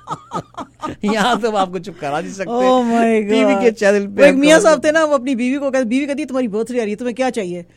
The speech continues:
Speaker 2: वो कहता है, "तुम मुझे कुछ ना दो, तुम मुझे सिर्फ इज्जत मेरी कर लो और तमीज से बात कर लो और प्यार से मेरे साथ, मेरी तरफ देख लिया करो।" कहती है, "नहीं, नहीं, मैं आपको
Speaker 1: इसके
Speaker 2: gift ही
Speaker 1: अलावा
Speaker 2: दूंगी।"
Speaker 1: <laughs>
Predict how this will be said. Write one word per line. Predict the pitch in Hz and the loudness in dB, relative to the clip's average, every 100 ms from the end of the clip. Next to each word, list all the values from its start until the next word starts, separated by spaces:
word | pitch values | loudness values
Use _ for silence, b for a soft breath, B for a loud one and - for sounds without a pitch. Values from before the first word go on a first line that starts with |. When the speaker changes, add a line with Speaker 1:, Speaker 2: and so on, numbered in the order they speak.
| b - | b -8
Speaker 2:
वो | |
कहता | 294 320 | 0 0
है, | 330 | 0
"तुम | - 339 | -2 -6
मुझे | 330 311 | -6 -6
कुछ | 311 - 466 440 | -10 -8 -6 -4
ना | 285 233 | -4 -4
दो, | 226 | -6
तुम | 226 311 | -6 -6
मुझे | 302 285 | -4 -6
सिर्फ | 285 311 311 _ - | -6 -6 -6 _ -8
इज्जत | 269 233 339 262 | -6 -4 -6 -2
मेरी | 262 262 | -2 -2
कर | 262 254 | -4 -4
लो | 262 | -2
और | 262 | -4
तमीज | 262 247 262 277 | -4 -4 -2 -2
से | 294 | -4
बात | 202 208 226 | -2 -4 -4
कर | 247 | -6
लो | 233 | -4
और | 240 | -6
प्यार | 247 214 214 | -4 -2 -2
से | 226 | -4
मेरे | 220 208 | -6 -6
साथ, | 202 214 190 | -8 -8 -8
मेरी | 196 208 | -10 -10
तरफ | 180 220 | -8 -10
देख | 175 190 190 | -6 -8 -8
लिया | 185 | -10
करो।" | 175 180 | -10 -12
कहती | - - - 508 | -14 -14 -10 -2
है, | 508 | -2
"नहीं, | 466 415 | 0 -2
नहीं, | 339 | 0
मैं | 320 | 2
आपको | 349 359 | 2 2
Speaker 1:
इसके | 294 | 2
Speaker 2:
gift | 196 | 2
ही | 392 | 2
Speaker 1:
अलावा | 285 | 2
Speaker 2:
दूंगी।" | 262 | 4
Speaker 1:
<laughs> | 269 | 4